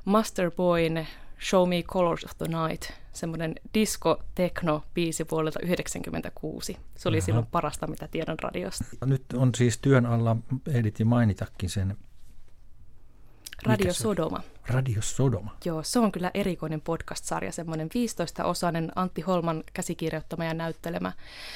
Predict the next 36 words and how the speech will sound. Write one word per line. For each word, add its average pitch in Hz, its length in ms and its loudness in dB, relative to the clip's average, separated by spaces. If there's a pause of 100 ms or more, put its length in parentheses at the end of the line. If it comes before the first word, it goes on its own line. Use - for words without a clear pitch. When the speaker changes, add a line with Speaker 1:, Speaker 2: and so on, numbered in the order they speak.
(680)
Speaker 1:
podcast-sarja, 220 600 8
joka 220 220 4
on 233 300 8 (320)
kuvitteellinen 226 600 8
radioasema, 214 720 4
asema 220 260 4
helvetistä. - 680 2 (800)
Elikkä 180 260 -4 (100)
Speaker 2:
Aha. 170 180 2 (200)
Speaker 1:
kyllä, 185 300 2
siellä 214 300 2
on 196 60 2
tota 208 220 4
vähän 240 140 6
tämmönen 226 260 6
vinksahtanut 180 760 6
huumori 180 340 4
ja 165 80 2
siellä 180 220 0
käytetään 170 520 2 (480)
monenlaisia 170 840 6 (200)
<clears throat> - 140 -12 (160)
radioelementtejä 170 800 4
ja - 60 4
ohjelmia, 170 460 6
mut 160 120 0
ne 175 80 0
tehdään 180 340 4 (100)
tosi 190 200 4
kummallisesti 160 720 4
päin 156 280 0
käännettynä. 156 600 -2
Et 170 80 -8
se - 100 -6
on 180 60 -4
semmoista 175 340 -4